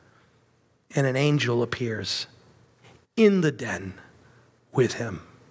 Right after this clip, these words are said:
and he shuts the lion's mouth. See, we can rest in God's power.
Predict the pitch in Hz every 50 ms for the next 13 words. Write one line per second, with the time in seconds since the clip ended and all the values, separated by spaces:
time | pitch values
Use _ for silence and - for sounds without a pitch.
0 | - - - - - - - - _ _ _ - - 127 127 123 - - - -
1 | - 185 85 - - - - - - - - - - - _ _ - 139 131 127
2 | 127 127 127 131 127 120 120 117 113 - - - - - - - - _ _ -
3 | 127 123 120 117 113 113 - - - - - - - - - _ - - - -
4 | - - - - - - - - - - - - _ _ _ _ _ _ _ _
5 | _ _ _ _ _ _ _ - - _ - - - 151 139 151 180 170 - 202
6 | 165 143 135 147 147 143 131 - - - 113 117 120 113 117 123 120 - - -
7 | - - 117 117 113 107 110 101 95